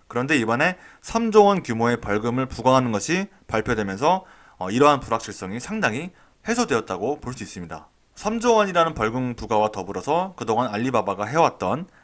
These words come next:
양자택일이라는 위법 행위를 중단하고 플랫폼 기업으로서의 책임을 다하도록 행정 지도를 했습니다. 즉, 이번에 중국 정부는 앞으로의 플랫폼 기업 규제의 기준을 제시했다는 것도 아주 중요한 부분입니다. 왜냐하면은,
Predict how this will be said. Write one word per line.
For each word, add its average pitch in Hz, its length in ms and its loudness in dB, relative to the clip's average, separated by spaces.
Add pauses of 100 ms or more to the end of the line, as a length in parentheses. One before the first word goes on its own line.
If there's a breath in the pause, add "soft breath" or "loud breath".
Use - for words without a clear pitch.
(160 soft breath)
양자택일이라는 160 1080 -2 (200 soft breath)
위법 135 380 -4
행위를 131 380 -2
중단하고 104 680 -2 (300 soft breath)
플랫폼 220 420 0
기업으로서의 113 680 0
책임을 196 400 -4
다하도록 107 680 -2 (260 soft breath)
행정 196 380 -4
지도를 117 260 -2
했습니다. 87 460 -8 (200)
즉, - 340 -4 (340 loud breath)
이번에 143 500 2
중국 147 300 -4
정부는 127 420 0 (300 loud breath)
앞으로의 156 560 4
플랫폼 208 420 -4
기업 135 280 0
규제의 123 340 -4
기준을 117 540 -4 (280 soft breath)
제시했다는 127 580 0
것도 90 420 -6 (220 soft breath)
아주 123 300 -6
중요한 127 360 -2
부분입니다. 104 440 -6
왜냐하면은, 120 580 0